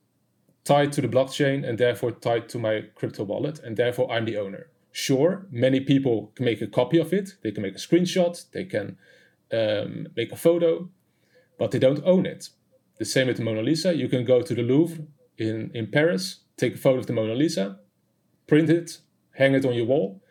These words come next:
but you don't own the Mona Lisa. Sure, you have an image of it. And it's the same with, uh, with N F Ts.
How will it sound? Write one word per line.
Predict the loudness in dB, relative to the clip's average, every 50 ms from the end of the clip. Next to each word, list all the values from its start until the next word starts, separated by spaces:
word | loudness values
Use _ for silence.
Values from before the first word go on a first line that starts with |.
| _ -20 -20 -20 _ _ -12
but | -8 -4 -4
you | 0
don't | 2 2 2 2 2 0
own | 2 2 2 2
the | 2
Mona | 0 -2 -2 -4 -6
Lisa. | -8 -10 -10 -10 -10 -10 -12 -14 _ _
Sure, | -6 -2 0 0 0
you | 0 -2
have | -4 -8
an | -4 0
image | 2 2 2 2 0 -2
of | -8 -10 -12
it. | -16 -20 -20 -20 _ _ _ _ _ _ _ _ 0
And | 2 2
it's | 2 2
the | 0
same | 2 4 4 4 4 4 2
with, | 0 0 -2 -4 -12 -8 -4 -2
uh, | 0 2 2 2 2 2 2 0 0 -2 -2 -4 -8 -12 -16 -20 -20 -10 -4
with | -2 -2 -2 0
N | 0 0
F | 0 -2 -2
Ts. | -4 -8 -8 -8 -12 -16